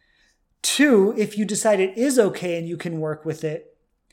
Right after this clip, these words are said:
you, you still withdraw your energy,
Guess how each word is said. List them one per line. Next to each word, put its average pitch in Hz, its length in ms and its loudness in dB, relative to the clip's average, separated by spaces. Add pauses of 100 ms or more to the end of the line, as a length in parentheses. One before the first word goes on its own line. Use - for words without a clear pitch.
(1800)
you, 233 580 2
you 226 160 2
still 330 420 4
withdraw 233 540 6
your 208 320 2
energy, 165 840 -2